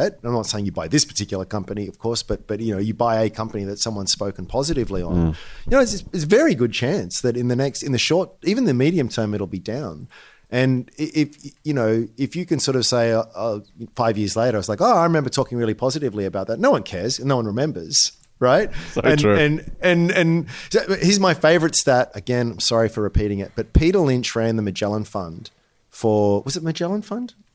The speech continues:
Speaker 1: Uh, yeah, I
Speaker 2: I
Speaker 1: think
Speaker 2: know,
Speaker 1: it was.
Speaker 2: R C M Magellan. Yeah, it was.
Speaker 1: Yeah,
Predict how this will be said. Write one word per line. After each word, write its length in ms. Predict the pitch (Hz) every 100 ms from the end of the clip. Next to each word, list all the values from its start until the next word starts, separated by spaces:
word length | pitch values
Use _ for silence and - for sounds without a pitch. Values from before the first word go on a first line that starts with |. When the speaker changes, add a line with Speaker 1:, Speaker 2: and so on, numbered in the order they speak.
| _ _ -
Speaker 1:
Uh, 260 | 127 123 120
yeah, 100 | 127
I 40 |
Speaker 2:
I 20 |
Speaker 1:
think 80 | -
Speaker 2:
know, 80 | 127
Speaker 1:
it 20 |
was. 80 | 123
Speaker 2:
R 40 |
C 40 | 131
M 60 |
Magellan. 340 | 120 117 131 98
Yeah, 140 | 131
it 60 | 131
was. 200 | 123 - - -
Speaker 1:
Yeah, 220 | 151